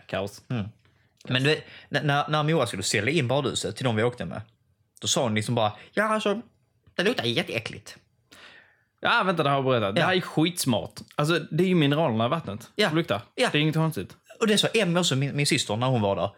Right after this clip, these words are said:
Speaker 1: Mm.
Speaker 2: bara, "Alltså, det luktar jätteäckligt och
Speaker 1: Ja, men vad fan är
Speaker 2: jätteskabbigt."
Speaker 1: det? Äh!
Speaker 2: Ja, det är ett ba-, det är inte så att det ska lukta klor. Det är ett badhus som ska föra tillbaka mineraler och vitaminer in i huden och kroppen. Så du har poler vid olika temperaturer med olika, eh, med mineraler.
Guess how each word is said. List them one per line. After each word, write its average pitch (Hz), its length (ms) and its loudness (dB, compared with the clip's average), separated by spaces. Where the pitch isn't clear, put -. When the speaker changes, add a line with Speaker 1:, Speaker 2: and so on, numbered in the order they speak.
Speaker 1:
Mm. 151 80 4
Speaker 2:
bara, 156 100 0
"Alltså, 175 180 -4
det 156 40 0
luktar 175 180 -4
jätteäckligt 98 800 -8
och 110 60 -2
Speaker 1:
Ja, 147 120 0
men 202 200 2
vad 214 100 0
fan 240 200 2
är - 20 4
Speaker 2:
jätteskabbigt." 220 380 2
Speaker 1:
det? 214 80 -4
Äh! 262 180 2
Speaker 2:
Ja, 302 100 0
det 254 120 2
är 196 40 2
ett - 80 -4
ba-, 190 160 2
det 185 100 2
är - 20 2
inte 214 140 -2
så 190 80 2
att 202 60 -2
det 175 60 -2
ska - 140 0
lukta 160 260 2
klor. 156 380 0
Det 151 60 2
är - 20 -4
ett 117 80 -10
badhus 156 440 2
som 139 300 0
ska 131 180 -2
föra 147 260 0
tillbaka 151 440 0
mineraler 143 460 2
och 117 180 2
vitaminer 143 420 2
in 143 160 4
i 120 40 2
huden 107 500 2
och 131 160 -4
kroppen. - 360 -2
Så 139 100 -2
du 156 60 2
har 156 80 0
poler 175 300 2
vid 151 140 2
olika 208 180 0
temperaturer 160 520 0
med 151 100 0
olika, 123 280 0
eh, 123 400 2
med 170 160 0
mineraler. 175 500 2